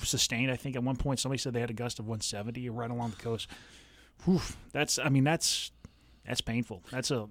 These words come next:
Speaker 2: wonder the power went out. I mean, come on, you have constant wind. Um, I mean, consistent winds, like, gusts up to that high. I mean,
Speaker 1: Well, that's the thing is, yeah, I mean, it's, it's not like a,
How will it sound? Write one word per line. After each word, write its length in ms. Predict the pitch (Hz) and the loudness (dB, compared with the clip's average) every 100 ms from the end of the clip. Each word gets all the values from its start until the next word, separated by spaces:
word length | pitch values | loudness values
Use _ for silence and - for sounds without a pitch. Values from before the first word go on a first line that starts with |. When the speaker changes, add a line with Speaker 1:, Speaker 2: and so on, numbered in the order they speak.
| 104 110 - 147 | -12 -16 -16 -10
Speaker 2:
wonder 180 | 160 | -6
the 80 | 107 | -6
power 320 | - 120 135 | -4 -2 -2
went 160 | 107 104 | -4 -6
out. 140 | 104 120 | -6 -4
I 40 | |
mean, 200 | 120 117 | -6 -6
come 140 | 135 | -4
on, 120 | 139 120 | -2 -2
you 60 | |
have 100 | 120 | -4
constant 460 | - 123 123 - 104 | -4 -4 -4 -6 -6
wind. 380 | 107 120 147 - | -6 -4 -6 -8
Um, 220 | 120 127 | -8 -6
I 40 | 123 | -4
mean, 260 | 120 113 - | -4 -6 -6
consistent 420 | 123 131 127 104 | -6 -6 -6 -6
winds, 240 | 117 127 | -4 -2
like, 160 | 117 101 | -4 -4
gusts 220 | 120 - | -4 -4
up 80 | 123 | -8
to 60 | 104 | -4
that 200 | 110 101 | -4 -2
high. 320 | 113 113 143 | 0 0 0
I 40 | 139 | -2
mean, 180 | 120 | 0
Speaker 1:
Well, 80 | 131 | 2
that's 60 | 185 | 2
the 80 | 165 | 2
thing 300 | 156 190 156 | 2 2 2
is, 260 | 120 - - - - | 0 -2 -8 -20 -10
yeah, 180 | 151 151 | -8 -2
I 40 | 143 | 4
mean, 200 | 147 156 | 6 6
it's, 420 | 180 - - - - - | 4 2 2 -2 -10 -6
it's 180 | 113 - | -2 4
not 200 | 190 226 | 4 4
like 240 | 175 160 | 2 2
a, 240 | 151 139 | 0 0